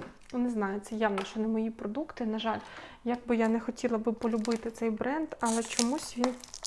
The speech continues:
мені не дуже до вподоби, так. Далі у нас палітра за шістдесят сім гривень. Шістдесят сім, уявляєте, боже.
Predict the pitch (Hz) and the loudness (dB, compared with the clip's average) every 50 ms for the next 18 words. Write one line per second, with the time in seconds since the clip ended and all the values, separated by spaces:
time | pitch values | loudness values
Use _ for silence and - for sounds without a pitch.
0 | - - - - - - - - - - - 254 247 226 233 247 254 247 233 220 | -6 -4 -2 -2 -4 -4 -6 -10 -8 -2 0 2 2 2 4 4 4 4 2 2
1 | - 240 240 254 240 240 240 233 226 - - 226 214 214 208 196 190 - - - | 0 0 2 4 6 6 6 4 4 2 -2 0 2 4 4 4 4 4 2 2
2 | - - - - - - - - - - - - - - - 226 233 269 311 320 | 2 0 0 -2 -4 -6 -6 -6 -6 -8 -10 -10 -8 -2 2 4 6 6 6 6
3 | 285 254 233 233 254 269 - - - - - 240 226 240 240 - - 233 226 226 | 6 6 6 4 4 2 0 -4 0 4 4 6 6 4 2 2 2 2 4 6
4 | 226 - - - 233 - - - - 254 247 - - - 247 247 240 214 214 226 | 6 6 6 4 2 0 0 2 2 4 4 4 6 6 6 6 6 4 4 4
5 | 226 214 214 233 285 - - - - - - - - - - 226 - - - - | 6 6 6 4 2 0 -4 -4 -2 -2 0 -2 0 0 0 0 2 2 4 4
6 | 339 - - - - - 247 226 214 214 220 220 214 226 330 381 - - - - | 4 2 0 -2 2 6 6 6 8 6 6 6 4 4 2 0 -2 -2 -4 -2
7 | 233 233 - - 226 233 262 | -2 4 6 6 6 6 6